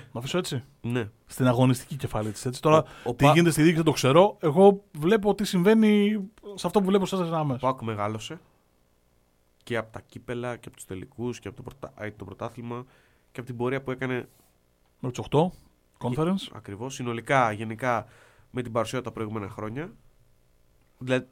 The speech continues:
Speaker 2: από το δεκαέξι δεκαεφτά θεωρώ ότι ο παοκ έχει μεγαλώσει πάρα πολύ, αλλά δυστυχώς δεν μεγάλωσε και το μυαλό του, η
Speaker 1: Ναι.
Speaker 2: σκέψη του.
Speaker 1: Πρέπει να φέρεσαι και σαν μεγάλη ομάδα, όχι μόνο να
Speaker 2: Ακριβώς.
Speaker 1: να,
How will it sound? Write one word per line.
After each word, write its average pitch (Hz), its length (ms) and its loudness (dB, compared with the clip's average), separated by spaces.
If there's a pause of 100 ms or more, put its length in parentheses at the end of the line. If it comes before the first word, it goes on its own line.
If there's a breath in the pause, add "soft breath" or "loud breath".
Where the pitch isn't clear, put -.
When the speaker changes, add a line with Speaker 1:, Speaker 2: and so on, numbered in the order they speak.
(160)
Speaker 2:
από - 220 -8
το 123 100 -8
δεκαέξι 131 520 -2
δεκαεφτά 120 380 -6
θεωρώ 139 200 -8
ότι 143 80 -12
ο - 20 -18
παοκ 139 200 -10
έχει 135 160 -16
μεγαλώσει 123 300 -10
πάρα 113 220 0
πολύ, 98 340 -12 (380 soft breath)
αλλά 131 520 2
δυστυχώς 123 880 -6 (1500)
δεν 147 200 0
μεγάλωσε 160 640 0 (1160)
και 117 100 -16
το 123 80 -4
μυαλό 117 300 -2
του, - 200 -20
η - 60 -16
Speaker 1:
Ναι. 110 60 -4
Speaker 2:
σκέψη 131 360 -2
του. - 200 -20
Speaker 1:
Πρέπει 175 300 8
να 175 160 8
φέρεσαι 175 480 8
και 123 80 -10
σαν 127 180 2
μεγάλη 123 300 2
ομάδα, 160 280 0
όχι 165 200 -4
μόνο 151 220 -4
να 139 120 -2
Speaker 2:
Ακριβώς. 117 540 -2
Speaker 1:
να, 131 80 -12